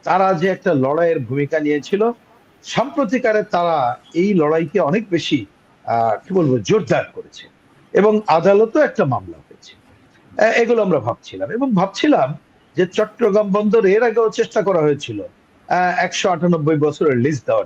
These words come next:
জন্য। সেটা তৎকালীন সরকার এটা সাহস পায়নি, আন্দোলন এবং আইনের মধ্য দিয়ে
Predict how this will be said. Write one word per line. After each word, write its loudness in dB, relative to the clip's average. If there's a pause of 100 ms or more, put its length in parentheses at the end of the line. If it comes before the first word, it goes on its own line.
জন্য। -12
সেটা 0
তৎকালীন 0 (300)
সরকার 0
এটা -2
সাহস -2 (100)
পায়নি, 2
আন্দোলন 2
এবং 2
আইনের -2
মধ্য -2
দিয়ে 0